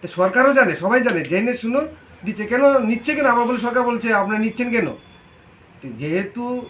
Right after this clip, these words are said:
ওই রুটে ছাড়া দেওয়া হয় না, তো বাধ্য হয়ে নিচ্ছে, নিয়ে চালাচ্ছে, আগরতলা শহরে চালাচ্ছে,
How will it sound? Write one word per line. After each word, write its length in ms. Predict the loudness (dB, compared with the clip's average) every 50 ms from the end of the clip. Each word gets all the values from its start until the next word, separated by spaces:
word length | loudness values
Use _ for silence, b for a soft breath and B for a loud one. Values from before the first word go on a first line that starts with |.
| -16 -10 -4
ওই 160 | -2 -2 0
রুটে 240 | 0 -2 -2 -4 -6
ছাড়া 360 | -2 -2 0 2 2 2 2
দেওয়া 280 | 2 2 2 2 4
হয় 180 | 4 4 2 2
না, 280 | 2 0 0 -2 -4 -6 -14 -20 -20 -20 -20 -20 -20 -10 -10
তো 80 | -10 -8
বাধ্য 360 | -6 -4 -4 -4 -4 -2 -2
হয়ে 100 | -2 0
নিচ্ছে, 260 | 0 -2 -4 -4 -6 -6
নিয়ে 240 | -4 -2 -4 -4
চালাচ্ছে, 360 | -4 -2 -2 -2 -2 -2 -2 -2
আগরতলা 340 | -2 -2 -2 -6 -8 -10
শহরে 320 | -8 -4 -2 -2 -2 -2 -2
চালাচ্ছে, 360 | -4 -4 -4 -6 -8 -10